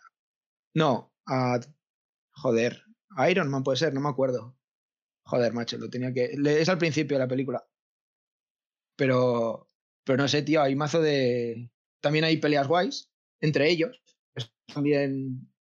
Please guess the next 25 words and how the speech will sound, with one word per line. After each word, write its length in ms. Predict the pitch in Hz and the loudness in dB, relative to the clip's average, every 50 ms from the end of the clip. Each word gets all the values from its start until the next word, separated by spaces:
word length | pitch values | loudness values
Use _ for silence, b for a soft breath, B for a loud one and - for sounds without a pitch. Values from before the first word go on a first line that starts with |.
| _ _ _ _ _ | _ _ _ _ _
En 100 | 147 156 | 0 2
un 80 | 160 151 | 2 2
principio 400 | 156 151 - 160 147 156 151 123 | 2 2 2 2 2 2 0 2
creía 200 | 139 139 147 147 | 2 0 0 0
que 60 | 139 | 0
iba 80 | 151 | 0
a 40 | 143 | 0
ser 160 | 131 156 147 | 0 0 0
ya 80 | 135 143 | 0 0
un 60 | 143 143 | 0 0
equipo 400 | 135 135 147 131 147 143 139 135 | 0 0 0 0 2 2 2 2
a 100 | 127 - | 2 0
tope 320 | 151 156 151 147 139 139 143 | -2 -2 0 0 0 0 0
y, 320 | 139 135 131 127 127 - _ | 0 -2 -4 -6 -8 -10 _
y 100 | 135 123 | -10 -6
no, 140 | 131 151 151 | -4 -4 -4
no, 100 | 143 139 | -2 -2
no, 160 | 147 156 147 | -2 -4 -2
me 160 | 135 123 117 | -4 -6 -6
moló 260 | 120 120 120 127 131 | -6 -4 -4 -6 -4
que 460 | - 156 156 147 139 131 123 120 - _ _ _ _ _ _ _ _ _ _ _ _ _ _ _ _ | -2 0 0 0 0 -2 -4 -10 -16 _ _ _ _ _ _ _ _ _ _ _ _ _ _ _ _
hubiese 320 | 139 135 143 143 135 156 156 | 0 2 2 4 4 4 4
ahí 420 | 156 147 151 151 147 143 139 135 | 4 4 4 2 2 2 2 2
discusiones 540 | 135 135 131 - 139 131 151 151 151 135 131 | 2 0 -2 -2 -4 -2 0 0 0 -2 -4
entre, 600 | 135 135 113 123 127 127 127 127 120 117 - _ | -4 -4 -4 -2 -2 -2 -2 -2 -4 -6 -8 _